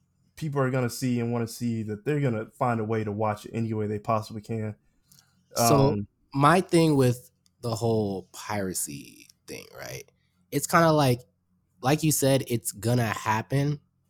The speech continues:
Speaker 2: And the reason why I think people are doing it, it's like, you can't catch us all, right? Like, if somebody posts something and somebody screen records that and they post it,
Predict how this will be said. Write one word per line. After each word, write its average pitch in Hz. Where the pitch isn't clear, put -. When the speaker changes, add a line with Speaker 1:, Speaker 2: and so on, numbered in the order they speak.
Speaker 2:
And 131
the 120
reason 156
why 120
I 107
think 113
people 110
are 92
doing 113
it, 135
it's -
like, 101
you 120
can't 156
catch 110
us 95
all, 160
right? -
Like, 107
if 113
somebody 160
posts 120
something 82
and 104
somebody 123
screen 123
records 101
that 85
and 92
they 95
post -
it, 78